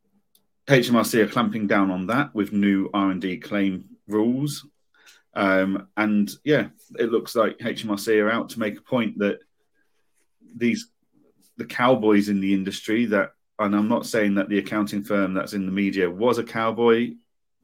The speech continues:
They've, you know, they've come out with their solicitors saying, "We think we've done it right," and that's fine. It's not for us to say. But we know overall there are call centers of people taking calls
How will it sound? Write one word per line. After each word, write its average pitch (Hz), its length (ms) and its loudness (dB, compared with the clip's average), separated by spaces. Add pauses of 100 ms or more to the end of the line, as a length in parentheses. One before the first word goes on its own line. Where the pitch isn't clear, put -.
(140)
They've, 92 320 -2 (420)
you 113 140 -2
know, 95 140 4
they've 98 140 0
come 104 120 -4
out 98 120 0
with 90 80 -2
their 90 80 -2
solicitors - 640 -6
saying, 92 280 0
"We 92 80 -10
think - 220 -10
we've - 100 -12
done 95 140 -4 (140)
it - 60 -20
right," 110 180 -2
and - 80 -6
that's - 160 -6
fine. 123 380 -4 (360)
It's - 100 -20
not - 160 -2
for 101 140 -4
us 92 140 -4
to - 120 -14
say. 117 440 2 (720)
But - 440 4 (240)
we 117 220 4
know 113 400 6
overall 107 680 4 (240)
there 98 200 2
are 90 120 0
call 123 260 -2
centers 104 400 -2
of 95 140 -8
people 113 500 -2 (500)
taking 104 600 -2
calls 127 520 -2